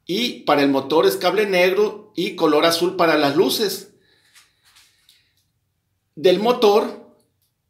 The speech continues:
aquí conecté un retorno que viene de uno de los interruptores y el otro retorno es el que conecta hacia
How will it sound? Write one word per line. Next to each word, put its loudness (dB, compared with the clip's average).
aquí -6
conecté 0
un -2
retorno 2
que 2
viene 4
de 2
uno 0
de 0
los -4
interruptores -2
y -2
el 4
otro -2
retorno 0
es -4
el -4
que -2
conecta -4
hacia -2